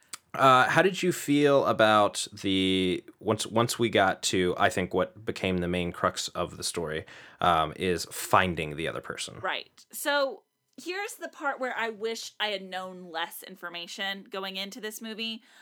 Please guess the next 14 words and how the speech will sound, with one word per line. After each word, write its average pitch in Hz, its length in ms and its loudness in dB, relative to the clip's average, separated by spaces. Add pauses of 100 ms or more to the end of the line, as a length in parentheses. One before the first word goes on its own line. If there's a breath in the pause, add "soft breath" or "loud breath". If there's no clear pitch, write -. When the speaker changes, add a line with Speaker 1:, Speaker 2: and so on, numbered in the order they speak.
(220 soft breath)
Speaker 2:
Um, 220 300 -2 (340 soft breath)
I 247 100 2
had 262 120 0
heard 311 520 -6
someone 240 520 -4
describe 196 540 -4
it 190 200 -2
as 185 140 -4
a 185 80 -8
time 175 460 -8
traveling 185 600 -4
epic. 208 640 -2 (680)
Um, 214 200 2
Speaker 1:
Oh. 85 520 2